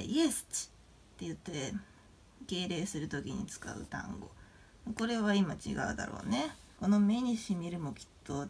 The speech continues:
違うだろうね。奥さんは上手にご飯を作ったはずだね。だからまあ、意味としては、ある、いるで習ったやつは動詞っていうか述語なんだ。こっちの食う、食べる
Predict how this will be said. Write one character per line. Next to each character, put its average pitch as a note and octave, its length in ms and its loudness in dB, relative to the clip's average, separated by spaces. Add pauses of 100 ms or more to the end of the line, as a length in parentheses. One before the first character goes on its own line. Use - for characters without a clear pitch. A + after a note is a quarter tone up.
(120)
違 - 80 -6
う E3 240 -2
だ - 100 -6
ろ - 140 -8
う - 40 -6
ね。 - 100 -2
奥 G#3+ 180 0
さ D#3+ 200 -2
ん D3+ 40 -2
は C#3+ 100 -2
上 G3 220 0
手 F#3+ 80 -2
に E3 160 -2
ご F3 100 -2
飯 - 200 -6
を A3 80 -8
作 - 200 -12
っ - 20 -14
た - 160 -10
は G3 100 -8
ず - 160 -16
だ F#2+ 80 -6
ね。 A#3+ 220 -2 (380)
だ G#3+ 120 4
か G3 120 4
ら F3 80 0
ま F#3+ 180 6
あ、 - 80 -2 (560)
意 A#3 100 0
味 B3+ 140 0
と G#3 160 2
し G#3+ 80 -4
て G3 160 -4
は、 G3 320 2 (1040)
あ C4+ 140 6
る、 G#3 200 2
い F#3+ 80 4
る G#3+ 140 4
で E3 80 0
習 D#3 220 0
っ F#3+ 40 -6
た - 140 -12
や C#3+ 100 -4
つ - 160 -12
は C#3+ 140 -4
動 G3+ 280 0
詞 - 200 -8
っ - 100 -20
て A3+ 80 -2
い G#3 60 4
う F#3 60 0
か - 120 -6
述 F#3 440 -4
語 F#3+ 160 2
な F#3 160 2
ん C3 140 -6
だ。 - 140 -8 (720)
こ C4+ 80 -8
っ - 40 -10
ち A3 140 -2
の G#3 120 6
食 A#3+ 300 -4
う、 - 60 -8
食 - 180 -4
べ G3 120 -4
る - 160 -8